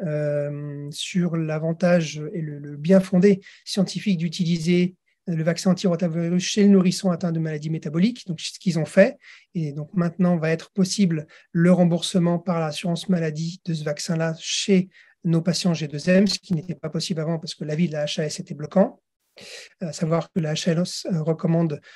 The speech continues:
de ne pas utiliser dans la population générale, hein, ce, ce vaccin.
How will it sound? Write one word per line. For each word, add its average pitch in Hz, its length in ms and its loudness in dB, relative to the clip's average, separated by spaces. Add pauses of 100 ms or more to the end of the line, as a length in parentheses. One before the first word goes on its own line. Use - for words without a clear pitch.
(160)
de 185 60 2
ne 160 80 2
pas 185 240 8
utiliser 175 560 2
dans 170 80 0
la 160 80 -2
population 160 560 -4
générale, 151 460 -2
hein, 147 80 -4
ce, - 180 -8
ce - 160 -10
vaccin. 147 340 -8